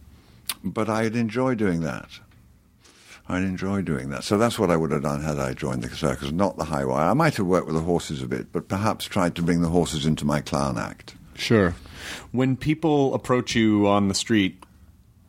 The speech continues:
Speaker 2: is there one role that they particularly go, "Oh," is, you know?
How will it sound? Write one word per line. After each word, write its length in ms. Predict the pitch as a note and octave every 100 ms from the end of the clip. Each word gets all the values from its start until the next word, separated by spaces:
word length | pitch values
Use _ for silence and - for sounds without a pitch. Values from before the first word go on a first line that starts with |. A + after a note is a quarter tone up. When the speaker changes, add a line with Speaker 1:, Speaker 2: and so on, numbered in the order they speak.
| -
Speaker 2:
is 220 | G#2+ G2
there 260 | F#2+ A2 A2
one 720 | G2+ A2 A#2 A#2+ A#2+ A#2+ A2+ -
role 460 | - G2+ A2 A2+ A2
that 160 | G#2
they 100 | G2
particularly 720 | G2 - - A2+ A2+ A2 G#2
go, 300 | F#2 G2+ G2 -
"Oh," 320 | F#3 G3 E3+
is, 240 | B2+ A2
you 80 | G#2+
know? 200 | F#2 E2